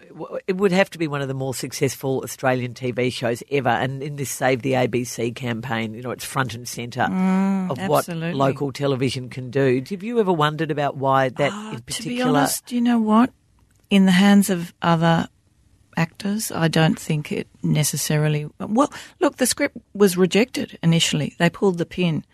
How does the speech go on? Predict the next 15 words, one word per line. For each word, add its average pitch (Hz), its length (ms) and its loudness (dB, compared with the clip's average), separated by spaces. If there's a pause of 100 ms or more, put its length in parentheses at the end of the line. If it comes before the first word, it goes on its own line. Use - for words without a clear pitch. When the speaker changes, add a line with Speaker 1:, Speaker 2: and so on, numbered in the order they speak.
(100)
Speaker 2:
They 175 100 -2
were 170 80 0
about 202 380 0
to 208 100 -8
go 175 360 -6
into 180 240 -4
production 170 600 0 (320)
and 160 460 2 (160)
the 151 240 -6
A 151 120 4
B 151 80 0
C 143 240 -2
pulled 147 300 -2
the - 80 -2
pin, 139 360 0